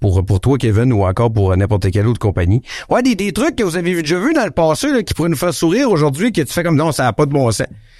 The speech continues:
Ça se peut pas, voyons donc, ouais, je peux pas croire que ça arrive, des affaires de même. Tu sais, moi, je me rappellerai tout le temps, le voisin à côté de chez nous, euh, lui, il peinturait dehors, puis quand c'était fini, ben, écoute, de la peinture, elle se ramassait dans les vidanges,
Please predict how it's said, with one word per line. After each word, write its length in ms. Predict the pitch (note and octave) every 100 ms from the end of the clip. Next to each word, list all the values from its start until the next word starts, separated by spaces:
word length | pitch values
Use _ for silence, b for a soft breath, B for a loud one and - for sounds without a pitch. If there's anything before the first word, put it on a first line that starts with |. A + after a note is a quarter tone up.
| B
Ça 140 | C#3
se 80 | B2+
peut 220 | G3 F3+
pas, 80 | D3+ G3+
voyons 320 | E3+ F3 F3+
donc, 260 | E3 F3 D3
ouais, 120 | D3
je 60 | C#3+
peux 120 | D3+
pas 140 | D3
croire 440 | E3+ D3+ E3+ E3+ D#3+
que 100 | C3
ça 240 | - B2+
arrive, 260 | B2+ D3+ D#3
des 80 | A#2+
affaires 220 | A#2+ C#3+
de 80 | B2+
même. 360 | C3 E3+ D3+
Tu 60 | - B B B
sais, 100 | D3
moi, 140 | E3
je 80 | D3+
me 160 | C#3 C#3
rappellerai 400 | C#3+ C#3 D#3+ D3+
tout 80 |
le 60 | C3+
temps, 160 | E3 E3+
le 60 |
voisin 280 | C3+ C#3+ C3+
à 80 | D#3+
côté 240 | D#3 C#3+
de 60 | C3+
chez 200 | - C#3
nous, 220 | D#3 E3
euh, 160 | C3 A#2+
lui, 300 | B2 D#3+ C#3+
il 160 | B2
peinturait 500 | A2+ C#3+ B2 C3 C#3+
dehors, 340 | C3 C3 D3+ B2+
puis 140 | A2
quand 140 | C#3
c'était 160 | C#3+ C#3
fini, 320 | B2 B2+ D3
ben, 140 | A#2 G#2+
écoute, 320 | F#2+ C3 -
de 100 | G2
la 80 | G2
peinture, 440 | F#2+ A#2+ G#2 C#3+ A2
elle 80 |
se 60 | G2
ramassait 320 | B2+ C3+ A#2+
dans 80 | D3
les 80 | C3+
vidanges, 540 | G2+ A2 C3 C3 A2+